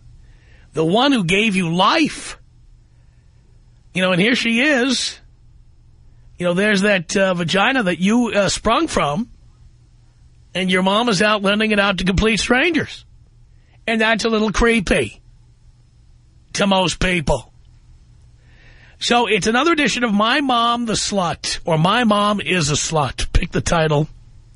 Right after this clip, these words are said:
And we'll go with that one. If your mom is a slut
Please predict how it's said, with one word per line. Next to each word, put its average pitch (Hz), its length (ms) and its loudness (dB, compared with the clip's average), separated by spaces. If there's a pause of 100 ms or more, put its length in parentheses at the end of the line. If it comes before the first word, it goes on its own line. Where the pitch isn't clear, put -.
(520)
And 151 100 -4
we'll 151 120 -2
go 165 200 2
with 147 140 0
that 156 240 0
one. 139 180 -4 (760)
If 190 180 2
your 254 220 2
mom 277 300 0
is 226 120 -2
a 226 40 0
slut - 1120 -4